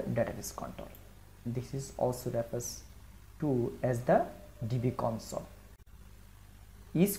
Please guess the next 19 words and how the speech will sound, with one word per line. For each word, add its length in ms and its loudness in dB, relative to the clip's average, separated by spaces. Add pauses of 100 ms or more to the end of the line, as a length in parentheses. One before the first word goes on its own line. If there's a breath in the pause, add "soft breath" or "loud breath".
components 480 10 (180)
must 220 10 (100)
be 80 8 (140)
started 480 12 (300)
before 300 8 (160)
you 80 6 (180)
can 260 12 (220)
use 240 6 (120)
the 80 8 (100)
service 380 6
of 100 6
the 140 6
component 560 6 (200)
and 80 4 (280)
must 260 8 (140)
be 80 6 (140)
shut 180 8 (100)
down 160 12 (220)
cleanly 440 6